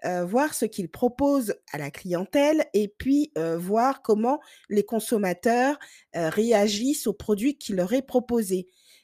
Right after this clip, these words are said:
Et c'est comme ça que l'on va se différencier sur notre marché. Parlons marché. Oh là là, ça fait beaucoup de notions, Céline, mais comment on va s'en sortir ? Eh bien,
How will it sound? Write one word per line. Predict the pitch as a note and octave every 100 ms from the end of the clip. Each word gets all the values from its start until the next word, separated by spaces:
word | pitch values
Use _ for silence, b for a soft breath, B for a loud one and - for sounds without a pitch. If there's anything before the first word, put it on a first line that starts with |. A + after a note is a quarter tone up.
| -
Et | B3+
c'est | D#4+
comme | E4 D#4+
ça | D#4 D#4+
que | D#4+ D4
l'on | A#3+
va | B3
se | C4+ A#3+
différencier | F#3 G3+ G#3 F3 E3+ - C4+ -
sur | - C#4 C4
notre | A3+ G#3 A3
marché. | G#3 F#3+ - - D#3+ b b b b b b b _
Parlons | D#4+ D#4+ F4 E4
marché. | B3+ A#3 - F#3+ -
Oh | D4
là | A#3
là, | A#3+ C4+
ça | C4
fait | A#3 A#3
beaucoup | A3 C4 D#4
de | G#3+ A#3
notions, | A3 A3 - B3
Céline, | - G3 A#3+
mais | F#3+
comment | E3+ G#3 A3+ A#3+
on |
va | F3+
s'en | F3 F3+
sortir ? | - E3+ - - D#3+ - B B B B B B
Eh | B3 B3
bien, | B3+ D#4